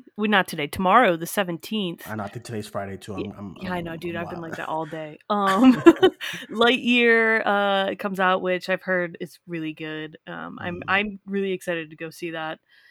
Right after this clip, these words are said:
Speaker 1: Um, Brian and Charles, don't know what that is. Official Competition,
Speaker 2: <laughs>
Speaker 1: don't know what that is. <laughs> The Lost Girls, The Good Neighbor, Mid-Century, all those have release dates of tomorrow.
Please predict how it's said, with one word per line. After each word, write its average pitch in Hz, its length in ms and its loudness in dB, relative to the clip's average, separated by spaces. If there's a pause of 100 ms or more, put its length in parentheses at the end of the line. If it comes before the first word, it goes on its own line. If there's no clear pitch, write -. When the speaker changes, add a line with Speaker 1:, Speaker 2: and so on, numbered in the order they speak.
(220)
Speaker 1:
Um, 160 540 -2 (260)
Brian 180 540 -2
and 170 140 -2
Charles, 165 840 -10 (200)
don't - 140 -14
know 160 100 -10
what 151 120 -18
that 147 200 -12
is. 226 360 -16 (440)
Official 214 460 -2
Competition, 208 880 0 (140)
Speaker 2:
<laughs> - 120 -20
Speaker 1:
don't 190 160 0
know 180 100 -4
what 180 160 -6
that 214 160 -4
is. 392 400 -2
<laughs> - 720 2
The 233 100 4
Lost 214 420 2
Girls, 220 420 2
The 208 80 0
Good 190 260 0
Neighbor, 196 460 0
Mid-Century, 185 760 -2
all 180 220 2
those 175 240 -2
have 175 140 -4
release 170 300 -6
dates 165 260 -6
of 160 220 -8
tomorrow. 151 800 -8